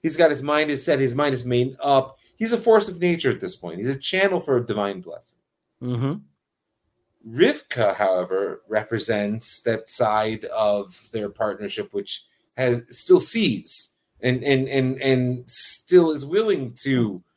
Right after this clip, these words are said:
Speaker 1: s-, say, "No, no, no, it's not like everything, you know, is, is muhtab," as our cousins would say, "Everything's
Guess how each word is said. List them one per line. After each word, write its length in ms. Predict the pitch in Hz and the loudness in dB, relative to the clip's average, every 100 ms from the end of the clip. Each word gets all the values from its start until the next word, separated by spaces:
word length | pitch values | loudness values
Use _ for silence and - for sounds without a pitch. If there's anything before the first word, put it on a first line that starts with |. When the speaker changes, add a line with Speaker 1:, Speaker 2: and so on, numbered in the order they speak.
| _ _ _ | _ _ _
Speaker 1:
s-, 240 | - - _ _ _ | -8 -8 _ _ _
say, 280 | - 175 156 | -4 0 0
"No, 180 | 151 185 | 0 2
no, 120 | 202 | 2
no, 160 | 143 120 | 2 0
it's 260 | 117 - | -2 -4
not 220 | 170 202 | 0 2
like 120 | 185 160 | 2 2
everything, 460 | 139 131 127 113 | 2 2 0 -2
you 180 | 104 123 | -4 -2
know, 160 | 113 110 | 2 2
is, 180 | 104 - | 2 0
is 200 | 117 98 | -4 -2
muhtab," 720 | 120 117 - _ 113 110 90 - _ _ _ | -2 -4 -12 _ 0 0 -2 -16 _ _ _
as 180 | 110 113 | -2 0
our 280 | 101 95 101 - | 0 0 -4 -2
cousins 380 | 120 117 104 92 | 0 0 -2 -4
would 160 | 92 | -2
say, 160 | 104 92 | 0 0
"Everything's 460 | 90 101 95 - | 0 -2 -2 -10